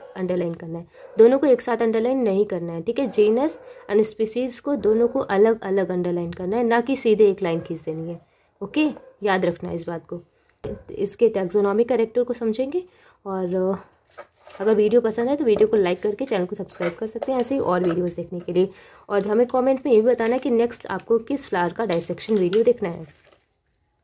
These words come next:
अब बात करते हैं इसकी habit की। तो इसकी जो habit होती है वो shrub होती है। स्टेम की बात करें तो स्टेम यहाँ पे herbaceous होता है, यानी कि स्टेम green होता है,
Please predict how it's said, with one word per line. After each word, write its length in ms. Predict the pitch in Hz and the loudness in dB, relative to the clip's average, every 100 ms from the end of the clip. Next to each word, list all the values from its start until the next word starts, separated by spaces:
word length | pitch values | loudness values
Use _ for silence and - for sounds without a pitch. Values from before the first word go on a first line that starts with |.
| _ _ _ | _ _ _
अब 160 | - 208 | -14 -6
बात 240 | 269 269 | -4 -4
करते 220 | 285 269 294 | -10 -10 -10
हैं 80 | |
इसकी 160 | 277 269 | -10 -10
habit 360 | 220 185 208 - | -8 -6 -8 -8
की। 140 | 311 | -8
तो 80 | 320 | -6
इसकी 220 | 269 - | -6 -8
जो 120 | 262 | -6
habit 320 | 226 202 220 226 | -4 -2 -2 0
होती 220 | 233 254 | -2 -2
है 60 | |
वो 80 | 262 | -8
shrub 320 | 254 - 202 185 | -8 -8 -10 -10
होती 340 | 180 175 185 202 | -12 -12 -10 -8
है। 60 | |
स्टेम 240 | 208 294 277 | -4 -2 -2
की 100 | 262 | -2
बात 240 | 254 247 | -2 -2
करें 140 | 269 | -2
तो 100 | 262 | 0
स्टेम 240 | 233 - 233 | -2 0 0
यहाँ 100 | 220 | 0
पे 60 | 208 | -4
herbaceous 640 | 190 196 196 196 226 226 | -2 0 -2 -2 -4 -2
होता 160 | 233 277 | -2 0
है, 80 | 254 | 0
यानी 180 | 196 | 0
कि 120 | 190 202 | -2 -2
स्टेम 280 | - 214 196 | -2 -2 -2
green 320 | 190 196 226 | -2 0 2
होता 260 | 240 240 | 0 -2
है, 100 | 269 | -6